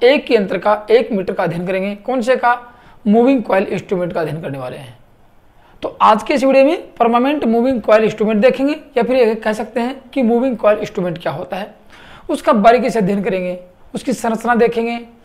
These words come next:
या उसका कार्य सिद्धांत देखेंगे, और उसका डिफ्लेक्शन देखेंगे, उसमें गुण देखेंगे, उसका उपयोग देखेंगे, और उसका कार्य सिद्धांत के अनुसार टॉर्क कैसे उत्पन्न होता है, कौन कौन से टॉर्क इसके अंदर प्रयोग किए जाते हैं और उपयोग क्या होता है।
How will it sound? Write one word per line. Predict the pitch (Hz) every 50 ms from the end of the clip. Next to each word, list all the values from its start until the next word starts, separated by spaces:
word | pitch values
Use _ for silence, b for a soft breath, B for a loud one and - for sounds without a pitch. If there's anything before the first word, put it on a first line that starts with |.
| b b b
या | - 262 202
उसका | 196 - 220
कार्य | 196 - 220 233 214
सिद्धांत | 180 214 185 156 175 208 226 214
देखेंगे, | 233 226 - 226 226 233 233 233 233 B B B B B B B B - 277
और | 254 214 214 208 208 214
उसका | 220 214 - - 226
डिफ्लेक्शन | 190 202 - 214 214 - 247 233
देखेंगे, | 226 233 233 226 226 226 226 226 226 226 B B B B B _ 254 247
उसमें | 202 190 - 233 226 233 - - 196 175
गुण | 220 254 254
देखेंगे, | 214 240 226 - 226 226 233 233
उसका | 240 - - - 254 214
उपयोग | 185 170 233 254 254 240
देखेंगे, | 240 233 233 233 226 233 233 233 233 B B B B B B B _ -
और | 330 339
उसका | 330 320 277 - 320 302
कार्य | - - 262 285
सिद्धांत | 269 - 208 220 226 226
के | -
अनुसार | 294 240 - 233 254 - -
टॉर्क | - 226 226 247 220 - - - - -
कैसे | - 240 208 - 220
उत्पन्न | 185 - - - 196
होता | 190 185 214 208
है, | - -
कौन | 285 311 320
कौन | 294 - 262 226
से | 196
टॉर्क | 202 - - 180 190 180 - 220
इसके | - - - 196
अंदर | 185 190
प्रयोग | 180 - 185 185 175 175
किए | 180 180
जाते | 175 175 -
हैं | 190 208 240 220 - - -
और | 214 208 - -
उपयोग | 202 233 226 202 175 - -
क्या | 214 170
होता | 151 151 - 180 170
है। | 170